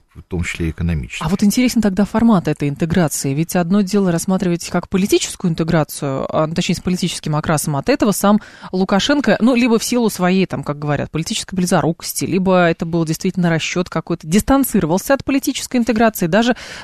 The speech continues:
Speaker 2: торговал фактически этими рисками, а, с Европейским Союзом. А сейчас как бы он за интеграцию, я правильно понимаю?
Speaker 1: Не, ну, это логично.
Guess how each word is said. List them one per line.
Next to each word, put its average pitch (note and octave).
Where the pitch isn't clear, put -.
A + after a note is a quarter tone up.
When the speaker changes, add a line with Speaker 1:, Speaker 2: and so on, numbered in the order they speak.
Speaker 2:
торговал G#3
фактически G3
этими F#3
рисками, G3
а, E3
с -
Европейским E3
Союзом. F3+
А D#3
сейчас C4+
как A3+
бы A3+
он A#3+
за G3
интеграцию, C3
я -
правильно D4+
понимаю? D3+
Speaker 1:
Не, G2
ну, E2
это F#2
логично. G#2+